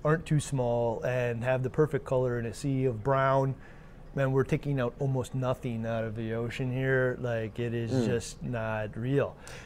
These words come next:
Speaker 2: I think,
Speaker 1: Uh,
Speaker 2: well, uh, if, if the impact, if, uh, the world's impact to the ocean was a pie, and you had this reef keeping saltwater aquarium industry's impact, probably this really, really, really, really tiny sliver,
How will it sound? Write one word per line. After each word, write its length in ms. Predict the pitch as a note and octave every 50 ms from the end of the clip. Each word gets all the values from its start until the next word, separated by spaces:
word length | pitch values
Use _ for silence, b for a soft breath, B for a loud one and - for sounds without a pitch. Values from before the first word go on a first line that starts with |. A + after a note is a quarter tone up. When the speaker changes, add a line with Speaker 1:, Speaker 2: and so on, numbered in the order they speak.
| B B B -
Speaker 2:
I 120 | D3 C#3+
think, 200 | C#3+ D#3+ D#3 B2+
Speaker 1:
Uh, 20 | - -
Speaker 2:
well, 180 | - C#3 C3+ B2 -
uh, 160 | B2 C#3 A#2+ - - - - - - - -
if, 200 | D3+ - - - - - - - - - - - -
if 340 | C#3+ D3 D3 C#3 C#3 B2+ -
the 160 | - C#3 D#3
impact, 440 | E3 E3+ - D#3+ D#3+ D3 C#3+ - -
if, 420 | C3+ B2+ A#2 - - - - A#2+
uh, 240 | B2 A#2+ A#2+ A#2+ A#2
the 100 | A#2 A#2+
world's 380 | A#2+ C#3+ D#3+ E3+ E3+ C#3+ A#2
impact 380 | B2+ B2+ B2 B2+ B2+ B2 A#2+ -
to 60 | A#2+ A2
the 120 | G#2 G#2
ocean 260 | G2+ G2+ G2 G#2+ G2+ F#2+
was 120 | F#2 E2
a 60 | F2
pie, 500 | D#2+ - - A#2+ A#2+ A#2 A#2 A2+ A2+ A2 - b b b b b b b b b
and 380 | - G2+ G2 F#2+ F#2+ F#2+ G2+
you 100 | G#2 G2+
had 340 | F#2+ G#2 A2 G#2 G2+ G2 F2+ F2+
this 340 | G2+ G2 G2 F#2 - - - -
reef 320 | F2 A2 A#2 A#2 A#2 -
keeping 460 | - - B2+ A#2 - - A#2 A2+ G#2+ G#2
saltwater 500 | - C3 A#2+ A2 G#2 A#2+ A#2+ A#2+ B2 A#2+
aquarium 460 | A2+ - C3+ B2+ B2 A#2+ A#2+ A2+ A#2
industry's 600 | B2 B2+ B2 B2 - - - C3 B2+ B2+ A#2+ A2 B2+
impact, 520 | C3 C3 B2+ C3+ C#3+ C3+ C3+ C3 - - - b b b b b b b b b b b b - - - - - - - - - - -
probably 800 | - - - - - - - - - - - - - B2 B2 B2
this 220 | A#2+ C3+ A#2+ -
really, 480 | - G2+ B2+ C3+ C3+ C3+ C#3 C3 B2+ B2
really, 300 | A#2 A2 B2+ B2 A#2+ A#2+
really, 420 | A2+ B2 C#3+ D#3 D#3+ E3+ E3+ F3+
really 240 | F#3+ G3 F#3 F3 F3
tiny 300 | C#3 E3 E3 D3+ D3+ C3+
sliver, 420 | B2 - - C#3 A2+ F2 E2 D#2